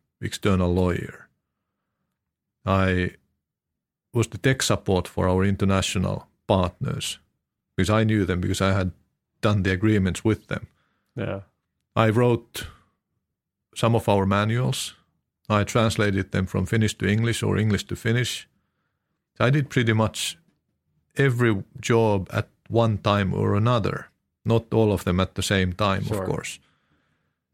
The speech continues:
Speaker 1: And, and it really helped to have had that, that broad sort of education. And then it helped me to hire.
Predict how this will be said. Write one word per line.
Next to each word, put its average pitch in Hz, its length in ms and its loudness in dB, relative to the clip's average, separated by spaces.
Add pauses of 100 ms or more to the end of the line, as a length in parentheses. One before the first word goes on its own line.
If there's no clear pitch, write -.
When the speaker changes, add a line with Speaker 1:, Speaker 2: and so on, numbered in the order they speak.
(120)
Speaker 1:
And, 95 260 2
and 107 160 2
it 110 160 -2
really 131 220 4
helped 104 560 -2 (400)
to 107 120 0
have 101 220 2
had 101 260 -2
that, 104 200 -2 (340)
that 101 200 -2 (160)
broad 98 500 -2 (920)
sort - 140 -6
of - 160 -14 (120)
education. 104 760 -4 (1160)
And 113 140 2
then 127 100 2
it 120 120 -4
helped 127 240 2
me 120 100 2
to 120 140 0
hire. - 500 -2